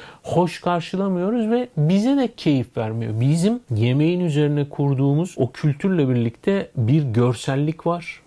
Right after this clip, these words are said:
bir haz var, değil mi? Bir, e, ritüeller dizini var. İşte sofra,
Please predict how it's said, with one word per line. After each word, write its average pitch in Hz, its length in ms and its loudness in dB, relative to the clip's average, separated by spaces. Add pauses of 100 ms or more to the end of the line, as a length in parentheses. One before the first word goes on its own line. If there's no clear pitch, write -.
(140)
bir 113 240 2
haz 127 540 -2
var, 156 440 -4 (100)
değil 156 240 -2
mi? 147 200 -2 (140)
Bir, 117 460 0 (360)
e, 113 80 -2
ritüeller 127 1120 0
dizini 151 460 0
var. 147 320 -4 (360)
İşte - 260 -8
sofra, 127 840 -2